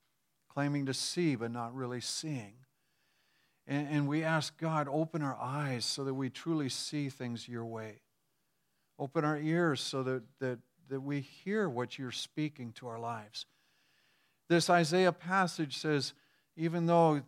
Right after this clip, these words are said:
the wilderness experience has been here, you're stepping out.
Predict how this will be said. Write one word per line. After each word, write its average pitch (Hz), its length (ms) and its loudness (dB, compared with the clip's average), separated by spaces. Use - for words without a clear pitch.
the 139 120 0
wilderness 165 880 2
experience 160 680 2
has 131 120 -6
been 156 320 0
here, 120 440 -4
you're 131 160 0
stepping 135 540 -6
out. 117 380 -8